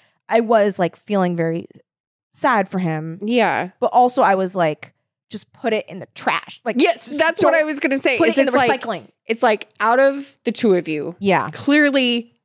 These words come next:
Speaker 2: he's having the worst time.
Speaker 1: Sure.
Speaker 2: His is the worst scenario
Speaker 1: Yeah.
Speaker 2: out of these two. Watching somebody poop and then put it in your recycling, having to be the person who's pooping and putting
Speaker 1: Yeah.
Speaker 2: it in recycling.
Speaker 1: Yeah.
Speaker 2: But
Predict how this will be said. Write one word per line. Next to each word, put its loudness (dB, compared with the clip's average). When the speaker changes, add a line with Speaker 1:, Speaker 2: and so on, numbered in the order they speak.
Speaker 2:
he's 0
having 0
the 0
worst -4
time. -12
Speaker 1:
Sure. -4
Speaker 2:
His -2
is -6
the 4
worst 0
scenario -2
Speaker 1:
Yeah. -2
Speaker 2:
out -2
of -14
these -12
two. -6
Watching 0
somebody 0
poop -8
and -2
then 0
put 0
it 0
in -6
your -4
recycling, -4
having 0
to -6
be 0
the -4
person -10
who's -10
pooping -10
and -12
putting -8
Speaker 1:
Yeah. -4
Speaker 2:
it -14
in -10
recycling. -16
Speaker 1:
Yeah. -8
Speaker 2:
But -2